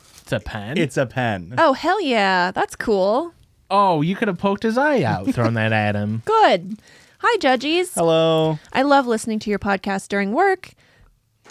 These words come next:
Speaker 3: "Thanks for always making me laugh and keeping my day entertaining.
Speaker 2: You're
Speaker 3: Congrats
Speaker 2: welcome.
Speaker 3: on the baby, Erica and Christian. P S, I made this postcard and the soaps. You can check out more of my art at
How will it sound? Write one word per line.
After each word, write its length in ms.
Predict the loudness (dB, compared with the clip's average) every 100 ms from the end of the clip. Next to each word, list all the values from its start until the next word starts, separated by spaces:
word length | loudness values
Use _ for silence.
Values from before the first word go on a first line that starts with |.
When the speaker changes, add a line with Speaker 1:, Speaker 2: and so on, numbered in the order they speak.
| -20 _ _ _ -20 _
Speaker 3:
"Thanks 260 | 0 0 -2
for 140 | 0
always 340 | 2 2 0 -2
making 220 | -6 -6
me 100 | -4
laugh 280 | -2 -2 -4
and 100 | -4
keeping 420 | -4 -4 -4 -2
my 180 | -2 0
day 220 | -2 -2
entertaining. 600 | -2 -4 -2 -2 -4 -8
Speaker 2:
You're 60 | -8
Speaker 3:
Congrats 400 | -4 -2 0 -2
Speaker 2:
welcome. 80 | -2
Speaker 3:
on 20 |
the 60 | -4
baby, 440 | -2 -2 0 -2
Erica 280 | -2 -4 -4
and 100 | -8
Christian. 440 | -6 -6 -6 -6 -8 -18 _
P 120 | 0
S, 240 | 0 0 -4
I 80 | -4
made 200 | -2 -2
this 140 | -4
postcard 520 | 0 -2 0 -2 -2 -2 _ -20 _ _ -2
and 280 | 0 0 0
the 260 | 2 4 4
soaps. 520 | 2 2 2 -2 -18 -20 -20 _ _ _ _ -8
You 120 | -6
can 220 | -2 -4
check 220 | -2 0
out 160 | 0 0
more 480 | 0 2 2 2 -2 -4
of 380 | 0 0 -2 -2
my 160 | -2 0
art 340 | 0 -2 -6 -6
at 460 | -2 -2 -2 -6